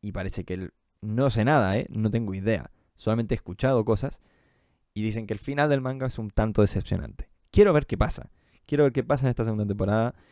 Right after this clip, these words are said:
que se conversó mucho de si iba a ser un episodio solo, si iba a ser una película, y al final dice parte dos. Yo quiero ver cuántos episodios tiene esta parte dos, quiero ver a dónde lleva esta parte dos, y quiero ver el desenlace de esta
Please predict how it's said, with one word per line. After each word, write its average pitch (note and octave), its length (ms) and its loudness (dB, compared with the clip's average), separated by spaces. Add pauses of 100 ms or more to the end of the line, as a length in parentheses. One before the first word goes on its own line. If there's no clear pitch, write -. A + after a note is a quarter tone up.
(140)
que G#2 100 -6
se G#2 220 -4
conversó G#2 480 -6
mucho A#2 320 -4
de G2 100 0
si A2+ 180 -4
iba G2+ 120 -2
a - 20 -6
ser G2+ 140 -6
un G2 80 -6
episodio F#2 420 -6
solo, A#2+ 240 0
si - 140 -6
iba G2+ 80 0
a - 20 -4
ser G2+ 120 -8
una G2 100 -6
película, A2 480 -2 (240)
y - 60 -4
al F#2+ 60 -6
final A#2+ 380 -2
dice D3 320 -4
parte D#3 300 0
dos. A#2 320 2
Yo A#2+ 100 -4
quiero B2+ 180 2
ver B2+ 200 2 (280)
cuántos C#3+ 360 2
episodios A2+ 340 2
tiene A2+ 160 2
esta G2+ 160 -2
parte F#2+ 220 -4
dos, A#2+ 180 -2 (320)
quiero G2+ 180 -2
ver - 200 0
a G2 100 -8
dónde A#2 260 -2
lleva G2 280 0
esta - 180 -6
parte F#2+ 240 -6
dos, C3 300 0
y G2+ 60 -14
quiero A2+ 200 0
ver A2+ 80 0
el A2 80 -6
desenlace G2+ 480 0
de G2 60 2
esta - 280 -4